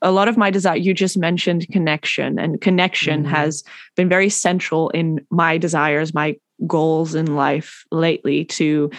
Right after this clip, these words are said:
Speaker 1: experience connection to my body, to the people around me, to my sexuality, to the earth.
Speaker 2: Yeah.
Speaker 1: Um,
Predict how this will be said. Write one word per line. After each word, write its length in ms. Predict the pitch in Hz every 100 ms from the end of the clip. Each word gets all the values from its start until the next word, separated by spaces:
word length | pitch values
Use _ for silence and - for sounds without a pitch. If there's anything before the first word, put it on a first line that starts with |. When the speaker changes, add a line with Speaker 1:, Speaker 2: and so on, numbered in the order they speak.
| - -
Speaker 1:
experience 560 | 180 - 185 180 175 175
connection 540 | - 180 170 - 175
to 140 | 170 185
my 180 | 196
body, 540 | 202 175 202 185 160 151
to 240 | - 175
the 80 | 180
people 360 | - 190 208 202
around 480 | 185 180 185 190
me, 160 | 180 156
to 120 | 151 -
my 120 | 180
sexuality, 720 | 185 185 - - 190 180 170
to 180 | - 175
the 180 | 170 -
earth. 380 | 190 185 175 - _ -
Speaker 2:
Yeah. 580 | 143 127 127 131 131 165
Speaker 1:
Um, 240 | 165 160